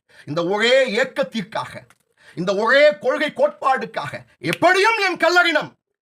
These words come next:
ஆளுகையின் அதிகாரத்தின் மையமாய் வந்துவிட வேண்டும். அதிகாரத்தின் ஆளுகையின் மையமாய் எழும்பிவிட வேண்டும். அதிகாரத்தின் ஆளுமையின் மையமாய் உருவாகிவிடல் வேண்டும். உனக்குள்ளே தூங்கிக் கொண்டிருக்கிற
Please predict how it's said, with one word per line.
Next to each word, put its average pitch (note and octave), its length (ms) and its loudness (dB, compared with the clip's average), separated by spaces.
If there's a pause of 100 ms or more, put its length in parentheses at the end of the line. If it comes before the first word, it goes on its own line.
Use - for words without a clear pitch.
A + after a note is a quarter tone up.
(180)
ஆளுகையின் F#3 720 -2 (320)
அதிகாரத்தின் F#3+ 760 -2 (400)
மையமாய் G4 720 2 (180)
வந்துவிட F3 420 -4 (140)
வேண்டும். D3 360 -2 (260)
அதிகாரத்தின் G#3+ 720 0 (380)
ஆளுகையின் C4+ 520 2 (300)
மையமாய் F4+ 760 4 (120)
எழும்பிவிட C#4 520 0 (120)
வேண்டும். A#3+ 360 0 (240)
அதிகாரத்தின் G#3 760 0 (380)
ஆளுமையின் D4+ 500 0 (200)
மையமாய் F4+ 680 4 (140)
உருவாகிவிடல் G#3 840 0
வேண்டும். C#4+ 340 2 (280)
உனக்குள்ளே A3+ 560 -4 (160)
தூங்கிக் C4 300 -6
கொண்டிருக்கிற G3 460 -4